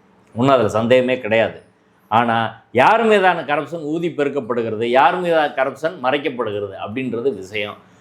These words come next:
அதை வந்து மக்கள் வந்து பார்க்குற மக்கள் பேப்பர்ல வர்றது, WhatsApp-ல வர்றதை மட்டும் வச்சு டி வி டிபேட் வந்து அதை மட்டும் வச்சு நம்பாதீங்க. விஷயத்தை தேடி கண்டுபிடிச்சு வந்து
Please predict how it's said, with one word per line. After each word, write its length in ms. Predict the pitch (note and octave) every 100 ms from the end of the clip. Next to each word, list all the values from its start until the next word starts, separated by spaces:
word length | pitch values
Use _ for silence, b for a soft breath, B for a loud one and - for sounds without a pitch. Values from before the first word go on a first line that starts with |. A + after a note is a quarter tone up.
| b -
அதை 220 | C#3+ F#3+
வந்து 300 | E3+ D3 E3+ - - _ _
மக்கள் 380 | C#3 D3+ F#3+ F3+
வந்து 240 | C#3 C#3 D3
பார்க்குற 320 | C#3 D3 D3 A#2+
மக்கள் 380 | A2+ G#2 G#2 G#2 - _
பேப்பர்ல 440 | - G3 F3 F#3 E3+
வர்றது, 300 | C#3 C3+ C3
WhatsApp-ல 520 | A#2+ C#3+ D#3+ E3 C#3+ B2+
வர்றதை 280 | A#2+ A2+ A2
மட்டும் 360 | A2+ E3 F3 E3+
வச்சு 220 | B2 C3 B2+
டி 100 | E3+
வி 100 | D#3+
டிபேட் 360 | B2 A#2 A#2 A2
வந்து 140 | B2+
அதை 140 | C3+ A#2+
மட்டும் 280 | C3 C3
வச்சு 160 | G#2+ -
நம்பாதீங்க. 520 | F#2+ A2+ A#2+ F#2+ F#2 F#2+ F#2 b _
விஷயத்தை 420 | A2+ E3 E3 D#3 C3
தேடி 300 | D3 E3 D#3
கண்டுபிடிச்சு 600 | A#2 B2 C3 A2 G2 G2
வந்து 280 | E2+ F2 A#2+